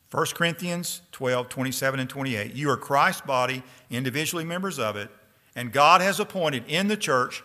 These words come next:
first," we talked about that last week, "first apostles,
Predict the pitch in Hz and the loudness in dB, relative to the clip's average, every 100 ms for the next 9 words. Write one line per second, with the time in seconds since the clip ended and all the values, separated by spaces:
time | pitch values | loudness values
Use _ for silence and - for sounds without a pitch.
0 | - - - 160 202 202 - - - _ | -18 -4 4 6 6 2 -4 -10 -14 _
1 | _ _ _ _ 117 113 131 131 147 160 | _ _ _ _ -16 -4 -2 0 -2 -4
2 | 156 165 170 175 180 - 123 127 - _ | -4 -4 -4 -4 -4 -6 -8 -8 -14 _
3 | _ _ - 139 180 185 - - 180 - | _ _ 4 8 6 4 -6 -6 -6 -4
4 | 120 110 117 147 175 165 - | -4 -2 -4 -8 -10 -10 -12